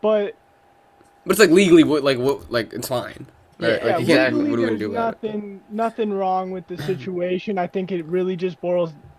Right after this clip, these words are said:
Speaker 1: boils down to, like, a moral situation for most
Speaker 2: Perspective,
Speaker 1: people.
Speaker 2: yeah.
Speaker 3: Yeah.
Speaker 2: I don't know. Like, even, like, I mean, if they were to come out and say he's dating, like, some twenty-one-year-old girl, like, some twenty-one-year-old model, it's like, yeah, that's cool.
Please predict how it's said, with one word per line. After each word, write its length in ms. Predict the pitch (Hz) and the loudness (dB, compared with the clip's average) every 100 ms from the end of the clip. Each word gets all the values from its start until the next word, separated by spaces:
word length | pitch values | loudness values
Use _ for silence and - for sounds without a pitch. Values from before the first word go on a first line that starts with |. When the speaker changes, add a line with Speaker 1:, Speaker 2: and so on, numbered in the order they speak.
| 147 | -8
Speaker 1:
boils 320 | 175 190 175 | -2 -2 -2
down 260 | 160 165 175 | -6 -6 -4
to, 60 | 165 | -4
like, 260 | 156 131 - | -4 -6 -8
a 60 | 165 | -6
moral 520 | 160 165 165 160 151 _ _ _ _ _ - | -4 -4 -4 -6 -8 _ _ _ _ _ -20
situation 640 | 156 - 147 139 135 151 127 | -20 -14 -8 -8 -8 -12 -10
for 120 | 143 | -4
most 140 | 135 | -2
Speaker 2:
Perspective, 500 | 131 120 123 113 101 - | 0 -2 -2 -8 -10 -8
Speaker 1:
people. 80 | 123 | -2
Speaker 2:
yeah. 260 | 123 113 113 _ _ _ _ | 0 0 -4 _ _ _ _
Speaker 3:
Yeah. 220 | - - 131 | -14 -4 6
Speaker 2:
I 80 | 151 | 8
don't 240 | 147 120 | 8 6
know. 220 | 113 117 | 2 2
Like, 280 | 135 160 - - _ _ _ 160 | 4 4 4 -14 _ _ _ -2
even, 240 | 160 156 | -2 -2
like, 260 | 151 156 - | -2 -2 -2
I 80 | 143 | -2
mean, 300 | 147 131 - _ _ _ - | -2 -4 -8 _ _ _ -6
if 140 | 147 | -2
they 100 | 160 | 0
were 240 | 156 156 151 | 2 2 2
to 40 | |
come 80 | 156 | 2
out 60 | 139 | 2
and 80 | 127 | 2
say 220 | 127 117 113 | 0 0 -4
he's 140 | 131 123 | -10 -2
dating, 200 | 131 123 | 0 0
like, 100 | 123 | -4
some 100 | 120 | -10
twenty-one-year-old 720 | - 120 110 110 110 113 110 | -6 -4 -2 -4 -6 -6 -8
girl, 460 | 110 113 113 101 113 | -8 -6 -6 -8 -6
like, 320 | 101 98 - | -8 -8 -12
some 140 | 117 | -12
twenty-one-year-old 580 | 110 117 117 113 110 110 | -6 -2 -2 -2 -2 -4
model, 420 | 110 110 110 107 104 - _ _ _ | -4 -6 -6 -8 -12 -20 _ _ _
it's 120 | - | 4
like, 220 | 151 131 - | 4 4 0
yeah, 280 | 120 131 123 | 2 6 6
that's 260 | 123 123 | 4 0
cool. 580 | - - 120 110 117 | -10 -4 -2 -2 -8